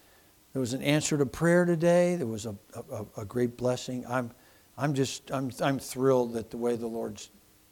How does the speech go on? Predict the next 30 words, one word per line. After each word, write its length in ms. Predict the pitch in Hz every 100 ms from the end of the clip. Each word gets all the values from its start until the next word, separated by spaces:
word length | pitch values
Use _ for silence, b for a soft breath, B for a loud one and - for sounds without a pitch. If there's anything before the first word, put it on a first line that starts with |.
| _ -
treating 300 | 143 131 127
our 140 | 107
church 540 | 92 139 139 135 - -
and 180 | 101
treating 340 | - 131 127 120
us. 360 | 117 127 127
And, 100 | 117 - b b b b b -
and 80 | 147
I 140 | 175
hope 260 | 151 156 151
you're 120 | 147
doing 300 | 139 131 123
well. 340 | 117 110 107 -
I 120 | 143
hope, 300 | 143 120 123
uh, 100 | 120
you 200 | 120 127
know, 140 | 117
I 140 | 123 127
don't 180 | 135
go 120 | 123 131
around 360 | 131 131 123 b b b b - - 143 139 123
trying 360 | 143 131 131
to, 240 | 123 120 120 - 120
uh, 60 |
weasel 440 | 120 147 123 135 139
into 200 | 135 135
everybody's 460 | 135 123 131 127
personal 440 | - 139 120 123 120
lives. 500 | 127 117 104 104